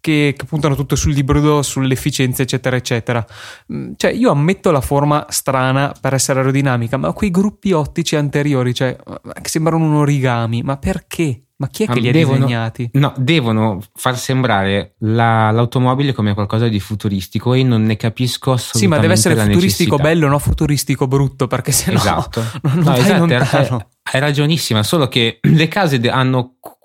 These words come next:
Speaker 2: questo pensiero, mm,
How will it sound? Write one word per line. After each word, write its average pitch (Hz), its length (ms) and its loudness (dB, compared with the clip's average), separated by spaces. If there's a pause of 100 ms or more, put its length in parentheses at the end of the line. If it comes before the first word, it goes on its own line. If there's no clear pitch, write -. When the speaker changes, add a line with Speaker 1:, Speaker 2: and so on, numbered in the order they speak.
(260)
Speaker 2:
questo 156 600 -2
pensiero, 127 960 0 (420)
mm, 117 220 2